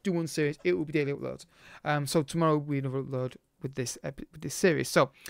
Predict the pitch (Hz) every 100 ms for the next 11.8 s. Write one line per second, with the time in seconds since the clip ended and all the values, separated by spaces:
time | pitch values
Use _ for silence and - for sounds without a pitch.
0 | - - - - 226 226 240 180 214 190
1 | 185 175 170 170 160 185 175 170 - 226
2 | 262 - 185 269 240 - - - 143 147
3 | 156 143 131 131 127 - - 240 - 269
4 | 214 233 190 170 160 160 147 135 123 _
5 | _ _ _ _ _ _ _ _ - -
6 | _ - 175 - - 147 160 143 165 147
7 | 135 147 135 - - - - 156 147 147
8 | 185 180 170 - 202 214 185 139 - 175
9 | 139 127 - - - 135 123 - - -
10 | 208 233 214 - 160 143 156 185 175 220
11 | 196 160 175 165 175 - 175